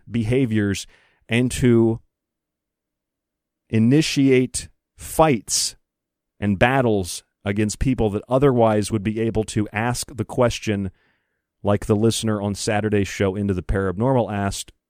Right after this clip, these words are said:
when I was on, Jeremy Scott asked, "Where do we get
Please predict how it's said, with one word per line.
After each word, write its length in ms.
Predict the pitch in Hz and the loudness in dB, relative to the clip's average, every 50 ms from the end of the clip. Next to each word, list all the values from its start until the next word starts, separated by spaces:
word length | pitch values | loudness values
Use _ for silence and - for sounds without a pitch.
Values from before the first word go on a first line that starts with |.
| _ _ _ | _ _ _
when 100 | 90 90 | -4 -2
I 40 | 95 | 0
was 140 | 98 90 | 0 2
on, 140 | 98 98 92 | 2 0 0
Jeremy 300 | 80 95 101 98 95 90 | 0 0 -2 0 -2 -4
Scott 400 | - - - 120 110 107 104 - _ _ _ _ _ _ _ _ _ _ _ _ _ _ _ _ _ _ _ _ - | -4 -2 -2 0 2 2 0 -2 _ _ _ _ _ _ _ _ _ _ _ _ _ _ _ _ _ _ _ _ -4
asked, 400 | 104 101 104 101 - - - - - - _ _ _ _ _ | -2 -2 -2 -2 -4 -6 -10 -14 -20 -20 _ _ _ _ _
"Where 340 | - 95 92 110 120 123 127 | -10 -2 0 2 2 2 2
do 120 | 127 131 | 2 2
we 140 | 120 127 120 | 2 2 0
get 460 | 104 95 110 113 110 - - - - | 0 0 0 0 0 -2 -4 -12 -14